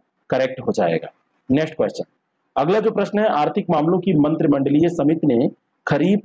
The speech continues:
फसल वर्ष दो हज़ार इक्कीस बाईस के लिए सामान्य धान का न्यूनतम समर्थन मूल्य कितना बढ़ाया है?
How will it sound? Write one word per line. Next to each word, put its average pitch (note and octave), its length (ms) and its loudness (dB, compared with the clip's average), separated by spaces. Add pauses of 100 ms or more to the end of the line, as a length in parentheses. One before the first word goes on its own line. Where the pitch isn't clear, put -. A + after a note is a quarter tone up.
फसल D#3 260 -2
वर्ष D3 220 0
दो D3 180 -2
हज़ार C#3+ 240 0
इक्कीस D3 360 0
बाईस D3 280 0
के D3 80 2
लिए A#2 280 2 (320)
सामान्य D#3 460 0
धान D3 420 -2
का F3 200 -2
न्यूनतम C#3+ 460 0
समर्थन C3 420 0
मूल्य C#3+ 380 2 (360)
कितना F3 280 0
बढ़ाया G#2+ 380 0
है? - 200 -10